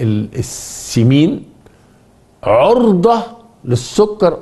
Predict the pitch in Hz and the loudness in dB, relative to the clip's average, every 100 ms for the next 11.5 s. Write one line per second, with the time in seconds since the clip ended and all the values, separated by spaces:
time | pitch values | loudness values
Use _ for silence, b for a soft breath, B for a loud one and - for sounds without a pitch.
0 | 190 220 - 170 147 139 135 127 127 160 | -4 -4 -2 0 2 2 2 0 0 0
1 | 156 98 - - _ _ _ _ b b | 0 -2 -8 -20 _ _ _ _ b b
2 | b 113 120 - - 190 170 - - 110 | b -4 -4 -2 0 4 2 0 -6 0
3 | 127 131 123 - B B B B B - | 2 4 2 -6 B B B B B -4
4 | 208 220 - 160 147 139 - 151 147 127 | -2 -2 -2 0 2 2 -2 0 2 2
5 | - 196 135 110 - - B B B - | 0 0 0 -2 -6 -20 B B B -6
6 | 120 - 170 127 135 165 196 180 - 127 | -4 -2 0 2 4 4 4 2 0 0
7 | 120 123 131 117 139 139 180 233 240 B | 2 2 0 -2 2 2 4 2 -2 B
8 | B B 135 135 131 165 139 110 139 113 | B B 0 2 2 2 2 2 0 -2
9 | 107 87 - _ b b b b _ - | -6 -8 -16 _ b b b b _ -10
10 | - 113 110 - 202 185 147 131 135 123 | -4 0 0 0 0 2 0 0 0 -2
11 | 113 135 139 147 | 0 2 4 2